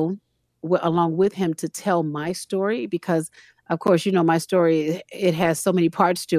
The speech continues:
it as an under fifty colon cancer survivor, and then just the relationship of what cancer can do to a person's life. And he interprets to, you know, the,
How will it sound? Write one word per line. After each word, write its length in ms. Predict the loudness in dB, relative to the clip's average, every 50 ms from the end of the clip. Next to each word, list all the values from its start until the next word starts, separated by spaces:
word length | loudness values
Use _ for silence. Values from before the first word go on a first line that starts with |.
| 2 0
it 60 | -2 -6 -14 -20 -20 -20 -20 -20 -20 _ _ -2
as 160 | -2 0 0
an 100 | -2 -2 0
under 240 | 0 2 2 0 0
fifty 400 | 2 0 0 0 2 2 0 0
colon 280 | 0 -2 -2 -2 -2
cancer 300 | -2 -4 -6 -6 -6 -8
survivor, 460 | -8 -8 -6 -4 -2 -4 -2 -2 -4 -2 -2
and 120 | 0 2
then 260 | 2 4 2 2 0 -2 -6 -16 -20 _ _ 2
just 220 | 2 2 2 2
the 80 | 2 2
relationship 680 | 4 4 6 4 4 4 2 -4 -4 -4 -4 -2 -2
of 100 | -2 -4 0 0
what 180 | 0 0 0 -2 _ _ _ _ _ _ -8
cancer 380 | -4 -2 -2 -2 -4 -6 -10
can 240 | -8 -6 -6 -6 -2
do 180 | -2 -2 -2 -2 -2 -4
to 100 | -4 -4
a 60 | -4 -4 -6
person's 340 | -6 -6 -8 -12 -12 -8 -4
life. 420 | -2 0 0 0 0 -2 -2 -6 _ _ _ _ _ _ _ _ _ _ _ 0
And 420 | 2 2 4 2 2 0 -2 -4 -6 _ _ _ _ _
he 200 | _ 0 4 4 4 4 4
interprets 1000 | 2 0 0 -4 -10 -6 0 2 2 2 2 _ -2 -4 -2 -4 -8 -10 -10 -14 _ _ _ _ _ -12 -4 0
to, 440 | 2 4 4 4 4 2 0 -2 -6 _ _ _ _ _ _
you 120 | 0 2 4
know, 140 | 4 4 4
the, 220 | 4 2 2